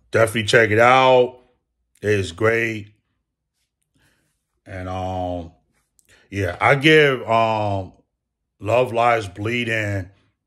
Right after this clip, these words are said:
an eight out of nine. Great film.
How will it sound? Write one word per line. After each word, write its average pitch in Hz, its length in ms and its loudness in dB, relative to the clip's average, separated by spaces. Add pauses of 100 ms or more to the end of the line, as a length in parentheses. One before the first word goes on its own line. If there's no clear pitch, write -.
(1700)
an 95 220 -10
eight 131 260 2
out 113 320 4
of 104 460 0 (1040)
nine. 98 680 -4
Great 104 280 -6
film. 104 720 -4